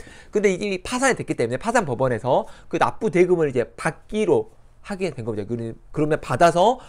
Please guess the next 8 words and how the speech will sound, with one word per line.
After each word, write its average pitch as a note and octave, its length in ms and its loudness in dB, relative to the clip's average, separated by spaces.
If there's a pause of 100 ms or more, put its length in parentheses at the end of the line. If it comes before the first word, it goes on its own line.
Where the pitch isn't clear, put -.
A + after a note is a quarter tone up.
(120)
파산재단의 D#3 720 2
수입으로 B3 500 -2
잡히는 C3 360 -8
거죠. G#2 420 -6 (580)
그런데 G3+ 380 6
이 F3+ 300 -2
임대차 F3 480 4
보증금은, D#3+ 1120 0